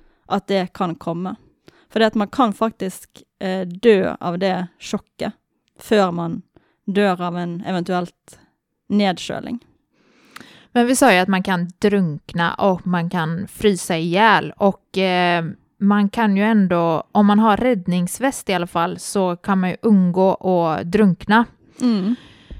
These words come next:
Speaker 2: Men då är ju frågan hur snabbt man kan frysa ihjäl.
Speaker 1: Ja, och hvis man havner i vannet, så, eh, är det egentligen lurt att ha på sig, eh,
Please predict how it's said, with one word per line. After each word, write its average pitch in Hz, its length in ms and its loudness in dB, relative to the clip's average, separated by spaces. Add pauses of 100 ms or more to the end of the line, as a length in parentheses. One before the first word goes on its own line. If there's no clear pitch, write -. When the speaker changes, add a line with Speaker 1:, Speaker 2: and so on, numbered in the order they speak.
(240)
Speaker 2:
Men 214 200 6
då 226 140 6
är 220 60 6
ju 196 100 4
frågan 175 800 -2
hur 180 720 -8
snabbt - 520 -8
man 175 380 -4
kan 175 340 -4
frysa 196 500 -4
ihjäl. 196 580 0 (1000)
Speaker 1:
Ja, - 300 -4 (640)
och - 120 -2
hvis 233 140 2
man 226 120 4
havner 233 400 4
i - 20 2
vannet, 196 420 2
så, 214 320 4
eh, 170 240 2 (400)
är 240 100 4
det 220 60 4
egentligen 240 260 2
lurt 247 220 4
att - 100 -12
ha 180 100 -2
på 220 260 0
sig, 175 500 -4
eh, 170 400 -4